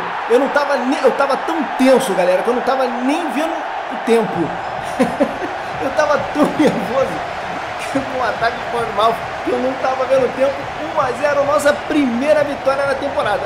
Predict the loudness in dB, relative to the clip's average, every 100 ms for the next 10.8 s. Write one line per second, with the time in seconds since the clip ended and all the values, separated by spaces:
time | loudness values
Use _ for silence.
0 | 0 0 0 0 2 4 2 0 -2 -4
1 | -6 -4 -2 -2 -2 -2 0 -2 0 0
2 | 0 4 4 4 -4 -8 -10 -10 -10 -10
3 | -10 -8 0 2 2 0 -4 0 2 2
4 | 0 -4 -2 -2 -4 -8 -6 -6 -6 -6
5 | -4 -4 -4 -4 -2 -2 -2 -4 -2 -2
6 | -2 -2 0 0 -2 -10 -4 -4 -2 -6
7 | -6 -8 -4 -4 -4 -6 -6 -8 -6 -4
8 | -4 -8 -16 -10 -6 -6 -6 -8 -6 -6
9 | -6 -10 -12 -18 -20 -18 -12 -12 -12 -18
10 | -16 -16 -16 -16 -20 -20 -20